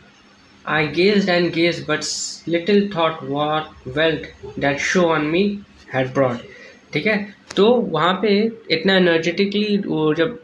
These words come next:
देख रहा था उन flowers को, तो ऐसा लग रहा था कि वो बहुत energetic है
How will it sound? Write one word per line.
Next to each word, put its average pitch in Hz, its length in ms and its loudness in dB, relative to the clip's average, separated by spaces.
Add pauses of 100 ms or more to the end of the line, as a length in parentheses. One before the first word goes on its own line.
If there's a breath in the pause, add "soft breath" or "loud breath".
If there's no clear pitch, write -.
देख 160 300 2
रहा 131 160 0
था 135 220 -2
उन 139 480 0
flowers 135 380 0
को, 175 360 -2 (300 loud breath)
तो 156 140 4
ऐसा 147 260 0
लग 185 120 4
रहा 185 100 4
था 190 80 -2
कि 202 100 4
वो 202 80 6
बहुत 170 220 0
energetic 151 580 0
है 202 320 -2